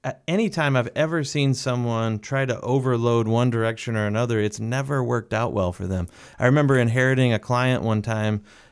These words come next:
Uh, sh-, I had been working with her husband. He passed away, and, uh, she kind of took over the finances when he had previously kind of been the, the pilot of everything. And,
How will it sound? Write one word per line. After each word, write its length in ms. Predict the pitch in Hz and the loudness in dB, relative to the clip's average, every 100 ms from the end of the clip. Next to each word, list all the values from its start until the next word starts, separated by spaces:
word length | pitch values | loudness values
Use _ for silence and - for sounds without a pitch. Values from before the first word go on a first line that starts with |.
| - | -6
Uh, 400 | 113 110 110 107 | 0 0 0 -2
sh-, 180 | - - - _ - - | -6 -12 -16 _ -20 -12
I 300 | - 110 117 | -4 0 2
had 120 | 123 117 | 2 0
been 140 | 113 | 0
working 260 | 123 127 120 | 0 0 0
with 200 | 110 - | -2 -2
her 260 | 113 101 | -2 -2
husband. 680 | 98 160 151 139 143 139 127 - - _ | 0 0 0 0 2 4 2 -4 -20 _
He 160 | 135 | -4
passed 400 | 127 139 127 - | 0 2 0 0
away, 540 | 120 117 120 120 117 - | 0 2 2 2 0 -2
and, 540 | 107 110 107 104 101 - - _ | -2 -2 0 -2 -4 -14 -20 _
uh, 240 | 113 110 104 | -6 -4 -4
she 220 | - 131 | -4 -6
kind 260 | 127 123 117 | -4 -2 0
of 160 | 107 - _ - - | -2 -6 _ -20 -8
took 200 | 135 135 | -6 0
over 260 | 127 123 | 0 0
the 120 | 117 110 | -2 -2
finances 840 | 120 120 120 117 - 113 110 104 | -2 0 0 0 -2 -2 -2 -4
when 220 | 107 104 | -4 -4
he 280 | 101 131 123 | -4 -2 -2
had 280 | 120 107 - _ | 0 -2 -8 _
previously 600 | - 127 113 107 - 107 | -4 0 0 -2 -2 -4
kind 240 | 107 113 | -4 -4
of 160 | 107 98 | -4 -4
been 220 | 113 110 | -4 -2
the, 260 | 107 101 95 - - | -2 -2 -4 -10 -12
the 100 | 107 | -8
pilot 480 | - 120 113 101 98 | -6 -2 0 0 -4
of 120 | 101 | -6
everything. 580 | 101 98 98 98 98 101 | -6 -6 -6 -6 -6 -6
And, 340 | 107 104 101 | -4 -4 -4